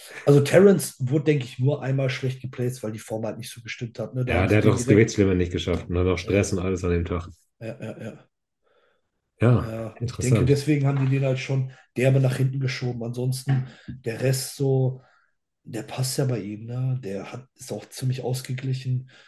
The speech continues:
Speaker 1: Der kann übelst gut posen. Also ich würde sogar sagen, dass er eigentlich so der begabteste
Speaker 2: Ja.
Speaker 1: Poser von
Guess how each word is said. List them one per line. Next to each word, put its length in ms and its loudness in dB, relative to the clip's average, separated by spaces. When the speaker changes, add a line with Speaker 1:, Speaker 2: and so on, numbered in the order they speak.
Speaker 1:
Der 80 -16
kann 200 -6
übelst 400 -2
gut 160 -8
posen. 460 -4
Also 180 -4
ich 140 -14
würde 140 -4
sogar 260 -2
sagen, 320 -2
dass 200 -4
er 240 0
eigentlich 320 -4
so 120 -4
der 120 -4
begabteste 680 -6
Speaker 2:
Ja. 300 2
Speaker 1:
Poser 140 -10
von 460 -6